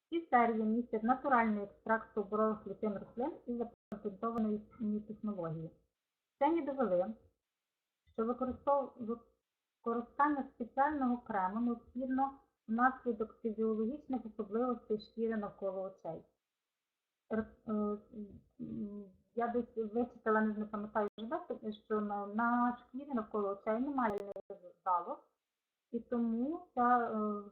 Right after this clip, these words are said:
ділянка в нас найшвидше піддається старінню і найшвидше появляються зморшки саме от навколо очей, появляються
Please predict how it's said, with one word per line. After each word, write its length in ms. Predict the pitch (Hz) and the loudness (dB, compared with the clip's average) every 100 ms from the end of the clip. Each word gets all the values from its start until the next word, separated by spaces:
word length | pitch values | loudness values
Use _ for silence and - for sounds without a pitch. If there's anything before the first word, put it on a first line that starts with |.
| - | -2
ділянка 440 | 202 214 294 - | 2 2 2 -2
в 40 | 220 | 0
нас 200 | 220 220 | -2 -4
найшвидше 720 | 214 214 226 220 _ - 196 - | -8 -4 -6 -6 _ -8 -8 -8
піддається 480 | 202 196 202 196 202 | -8 -4 -4 -6 -14
старінню 480 | _ 196 247 311 247 | _ -4 -2 -2 -4
і 80 | |
найшвидше 520 | 202 208 - 208 214 214 | -8 -12 -8 -8 -8 -10
появляються 560 | 196 185 190 185 185 | -6 -4 -2 -4 -8
зморшки 400 | 180 214 262 214 - | -6 -6 -4 -8 -4
саме 260 | 208 202 190 | -4 -2 -4
от 100 | 180 _ _ | -6 _ _
навколо 600 | - _ - 196 185 185 | -20 _ -12 -8 -6 -6
очей, 300 | - 240 262 202 | -6 -8 -8 -6
появляються 420 | 180 190 202 | -6 -6 -10